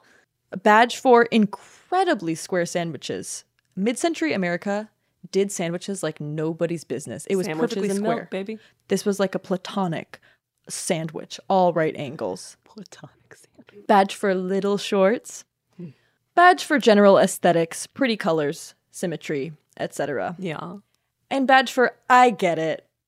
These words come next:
Speaker 1: They at least put some work in.
Speaker 2: Mm.
Speaker 1: But
Speaker 2: Yeah.
Speaker 1: dot, dot, dot. Trages.
Speaker 2: Yes. Okay, I got a trage for slapping a tapir in the face. A monkey slaps a tapir in the <laughs> face. It's crazy. A trage for genuinely scary gorilla costumes.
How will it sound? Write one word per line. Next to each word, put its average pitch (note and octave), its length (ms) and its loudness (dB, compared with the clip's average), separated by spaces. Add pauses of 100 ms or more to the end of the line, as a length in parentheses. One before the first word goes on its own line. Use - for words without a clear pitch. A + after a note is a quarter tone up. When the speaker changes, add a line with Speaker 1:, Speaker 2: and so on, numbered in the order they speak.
(280)
Speaker 1:
They A#3 340 4
at G#3 100 0
least A#3 280 -2
put A#3+ 160 0
some F#3+ 200 0
work D#3+ 260 -4
in. C#3 280 -8
Speaker 2:
Mm. D#3+ 420 -4
Speaker 1:
But F3+ 460 2
Speaker 2:
Yeah. C3+ 280 -6 (160)
Speaker 1:
dot, G#3 180 2
dot, F#3+ 100 -2
dot. D3+ 300 -4 (520)
Trages. - 760 -6
Speaker 2:
Yes. G3+ 580 2
Okay, G#3 180 0
I E3+ 120 2
got G3 140 0
a G3+ 40 -6
trage A#3 360 -2
for A#3 140 -4
slapping D4+ 420 0
a C4 40 0
tapir F3 360 -2
in D#3 120 0
the D3 60 -4
face. - 480 -8
A F#3 60 -4
monkey C4 280 -2
slaps - 560 0
a A3+ 40 -2
tapir E3+ 300 -4
in E3 160 -2
the E3+ 60 -4
<laughs> - 200 -16
face. - 540 -4 (600)
It's G4+ 180 4
crazy. A#3 760 2 (760)
A C4+ 120 2
trage D4+ 300 0
for D4+ 160 0
genuinely G3 520 4
scary F3 340 0
gorilla F3 340 2
costumes. C#3 580 -4